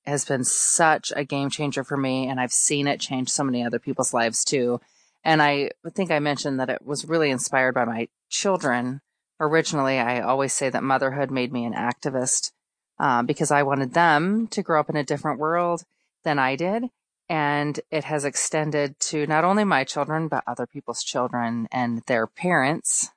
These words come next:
um, as well. And I f-, uh, really sort of accidentally became this, uh, sort of <laughs> really well-known icon in a lot of ways. I have a lot of followers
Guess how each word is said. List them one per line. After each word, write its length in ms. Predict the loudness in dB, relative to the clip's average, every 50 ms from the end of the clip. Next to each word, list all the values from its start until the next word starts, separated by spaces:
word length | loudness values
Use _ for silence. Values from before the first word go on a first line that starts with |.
| _ -2
um, 400 | 0 2 2 2 2 0 -2 -4 -4 -4
as 260 | -2 -2 -2 -2 0
well. 360 | 0 2 2 4 2 2 -2 -4 _ _ _ _ _ _ _ _ _ _ _ _ _ _ _ _ _ _ _ _ _ _ -2
And 220 | 0 2 2 4
I 100 | 2 2
f-, 300 | 2 0 -2 -4 -6 -20 _ _ _ _ _ _ _ _ _ _ _ _ _ -6
uh, 540 | -2 0 0 2 2 2 2 0 0 -2 -4 -6 _ _ -16
really 800 | -12 -6 -2 0 0 2 2 2 2 2 2 2 0 0 -2 -4 _ -16 _ _ _ _ _ _ _ _ -8 -6
sort 200 | -2 2 2 4
of 80 | 4
accidentally 800 | 4 4 4 4 2 0 -2 -2 0 0 0 2 0 0 0 -2
became 640 | -2 -4 -6 -6 -4 -2 -2 0 0 0 -2 -2 -4 -8 _ _ _ _ _ -20 -20 _ _ _ _ -2
this, 400 | 0 0 0 0 0 0 0 0
uh, 580 | 0 0 0 0 -2 -2 -4 -8 -8 -10 -10 -10 -12 -14 -18 _ _ _ _ _ _ _ _ _ _ _ _ _ _ _ _ _ _ _ _ _ _ -4 0
sort 400 | 0 2 4 4 6 6 6 6
of 220 | 6 4 4 2 2 0 -2 0 -2 0 2
<laughs> 40 | 4
really 180 | 4 4 4
well-known 760 | 4 4 4 2 2 2 2 2 2 2 2 2 0 -2 -4 -6 _ _ _ _ _ _ _ _ _ _ -2
icon 580 | 2 2 2 2 2 0 2 2 2 2 0
in 120 | 0 -2 -2
a 60 | 0
lot 180 | 0 0 0 -2
of 100 | -2 -2
ways. 200 | -2 -2 -2 -2
I 100 | -2 -2
have 80 | -2
a 100 | -2 -2
lot 360 | -4 -2 0 0 0 0 0
of 120 | -2 -4 -4
followers 600 | -2 -2 -2 -2 -2 -4 -4 -6 -6 -8 -10